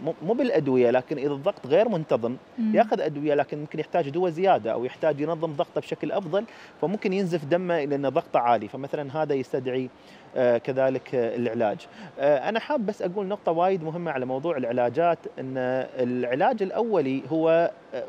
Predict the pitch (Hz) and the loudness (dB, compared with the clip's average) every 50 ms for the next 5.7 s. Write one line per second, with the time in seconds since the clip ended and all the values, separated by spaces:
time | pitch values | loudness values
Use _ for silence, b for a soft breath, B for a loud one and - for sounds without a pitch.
0 | 127 139 127 - 143 139 131 156 - - 131 131 143 180 170 - - 151 131 - | -8 -10 -6 -4 -6 -4 -4 -6 -6 -6 -8 -2 -2 -4 -4 -4 -10 -10 -4 -4
1 | 151 147 135 131 123 131 135 127 123 123 123 127 - - - 143 135 147 147 147 | -2 -2 -2 -2 0 0 0 2 0 -2 -4 -4 -6 -2 -2 0 2 2 2 2
2 | 139 151 123 120 123 120 120 110 107 107 101 90 85 85 170 - 147 139 131 120 | 0 0 0 0 0 0 0 0 0 0 0 0 -2 -4 -2 0 0 0 0 0
3 | - - 147 139 - - 127 131 123 117 - - 107 107 - - - B B B | -2 0 0 0 0 -2 -10 -8 -8 -8 -6 -6 -6 -6 -8 -12 -14 B B B
4 | B B B B B - 208 269 311 - 294 - - - 269 254 240 220 175 170 | B B B B B 0 0 0 0 0 -2 -4 0 2 4 4 4 4 2 -2
5 | 175 180 180 165 143 139 131 131 143 - - - - - | -2 -4 -2 0 0 0 2 2 2 0 0 -2 -6 -6